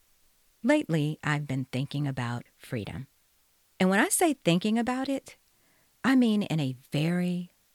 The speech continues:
fundamental way. I've been wondering about things like, what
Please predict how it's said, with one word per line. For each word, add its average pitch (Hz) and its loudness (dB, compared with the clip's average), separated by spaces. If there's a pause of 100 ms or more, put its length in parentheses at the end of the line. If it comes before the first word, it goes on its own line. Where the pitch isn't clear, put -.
(100)
fundamental 139 -2 (100)
way. 104 -8 (920)
I've 285 2
been 302 6
wondering 208 2
about 156 0
things 156 0
like, 123 -6 (720)
what 139 -2